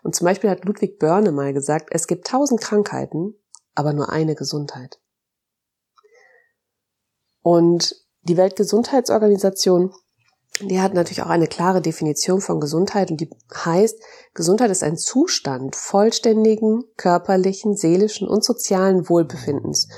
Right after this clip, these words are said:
und nicht nur das Freisein von Krankheit oder Gebrechen.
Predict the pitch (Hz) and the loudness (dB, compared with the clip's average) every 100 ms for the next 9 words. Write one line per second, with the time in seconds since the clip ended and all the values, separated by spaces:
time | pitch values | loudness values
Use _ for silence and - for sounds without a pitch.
0 | - - _ 160 - 196 269 - 196 185 | -20 -20 _ -4 2 2 2 0 2 2
1 | 165 - - 165 190 202 190 180 170 - | 2 -2 -2 2 2 2 2 0 -2 -6
2 | 147 - 170 190 196 180 175 - 160 151 | -8 -4 -2 -2 -2 -2 -4 -4 -2 -2
3 | 147 - 147 139 147 | -4 -6 -8 -8 -10